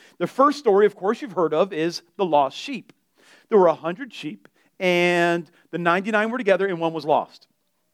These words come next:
And so, the, the, the, the, you know, Jesus, of course, talks about how the shepherd goes after the one lost sheep. Now, the Jewish teachers of the day, they stressed God's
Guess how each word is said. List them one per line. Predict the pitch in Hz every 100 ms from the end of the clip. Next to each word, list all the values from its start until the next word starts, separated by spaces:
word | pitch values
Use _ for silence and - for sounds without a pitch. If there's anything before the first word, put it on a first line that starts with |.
| _ _
And | 190 190
so, | - 269 208 247 - _ _ _ _ _ _ _ _ 165
the, | 185 185 175 147 _ _ -
the, | 160 165 165
the, | 165 151 147 - _ 135
the, | 160 156 160 _ _ _ 127
you | 180
know, | 156
Jesus, | 127 196 190 233 202
of | 170
course, | 196 208 208 -
talks | - 180 165 185
about | 180 160
how | 160
the | 151
shepherd | - 214 - 190 156
goes | 175
after | 175 170 - 170 160 _ _ _ -
the | 160
one | 147 175 170 170 185
lost | 175 156 151 147 - _ _ _ _ _ _
sheep. | - - 302 143 - _ _
Now, | 175 180 _ _ _ 165
the | 175
Jewish | - 285 311 294
teachers | - 233 202 170
of | 160
the |
day, | 156 196 165
they | 160
stressed | - - 220 247 - - _ _ _ 131
God's | 185 202 220 220 -